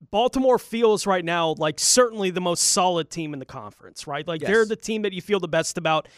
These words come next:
Speaker 1: in the A F C. If Jacksonville were to beat 'em this week, Baltimore's final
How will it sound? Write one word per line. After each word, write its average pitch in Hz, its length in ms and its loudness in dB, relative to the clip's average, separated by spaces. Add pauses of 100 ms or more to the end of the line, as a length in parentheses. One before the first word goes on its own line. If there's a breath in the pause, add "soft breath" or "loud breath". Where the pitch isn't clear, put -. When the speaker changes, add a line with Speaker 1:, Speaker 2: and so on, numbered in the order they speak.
(260 soft breath)
Speaker 1:
in 180 120 -6
the 170 160 2
A 175 140 4
F 147 80 -4
C. 135 260 -4
If 117 100 -10
Jacksonville 214 500 -2
were 220 140 2
to 220 60 0
beat 240 240 -2
'em 165 240 -8 (600)
this 185 320 -4
week, 147 380 -6 (240)
Baltimore's 302 540 0
final 240 420 0